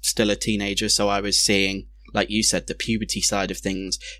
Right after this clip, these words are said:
coming to terms with who you are, all that sort of stuff. That's the thing for horror, like, kind of in general, and we do t-, we've, we've said this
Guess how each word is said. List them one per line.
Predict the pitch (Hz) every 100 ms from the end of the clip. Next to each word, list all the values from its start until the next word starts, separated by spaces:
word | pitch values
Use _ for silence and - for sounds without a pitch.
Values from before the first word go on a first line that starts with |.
| -
coming | - 110 101
to | -
terms | 117 101 95
with | 95
who | -
you | 98 98
are, | 104 104 104
all | 104 107
that | 110 -
sort | 107 92
of | -
stuff. | - 76 - -
That's | 165 160
the | 185
thing | 185
for | 165 -
horror, | - 139 123 110 - -
like, | 107 -
kind | 120
of | 110
in | 104
general, | 95 120 104 98
and | 101
we |
do | 101 127
t-, | - 139
we've, | 123 120 143
we've | 131 -
said | 170 -
this | 104